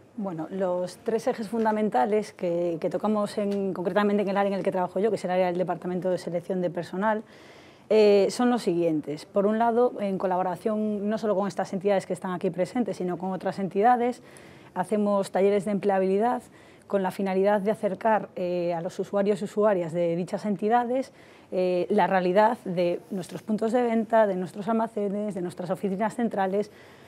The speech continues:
ayudarles a elaborar un currículum, ayudarles a afrontar una entrevista. Eh, es una manera un poco, bueno, pues de conocer también a esos usuarios y valorar si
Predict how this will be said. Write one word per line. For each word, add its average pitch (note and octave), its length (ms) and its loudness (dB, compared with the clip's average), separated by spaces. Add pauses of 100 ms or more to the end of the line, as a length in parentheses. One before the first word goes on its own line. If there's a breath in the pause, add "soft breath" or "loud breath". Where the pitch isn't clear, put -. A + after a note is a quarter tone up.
(220 loud breath)
ayudarles A3 520 4
a C#4 60 -2
elaborar A#3 320 4
un A3 100 2
currículum, G3+ 600 0 (280 loud breath)
ayudarles G#3 480 2
a C4 40 -2
afrontar A#3 300 2
una A#3 120 2
entrevista. G3 720 0
Eh, F#3 440 -2
es - 140 -6
una A#3 120 2
manera A#3+ 280 2
un A#3+ 80 2
poco, A#3 260 0
bueno, G#3 160 0
pues E3 200 -6
de F3+ 100 0
conocer F#3+ 320 -2
también A3 240 0
a A3 60 0
esos A3 200 -4
usuarios A#3+ 540 2
y F#3+ 120 -6
valorar F#3+ 420 0 (200)
si - 360 -6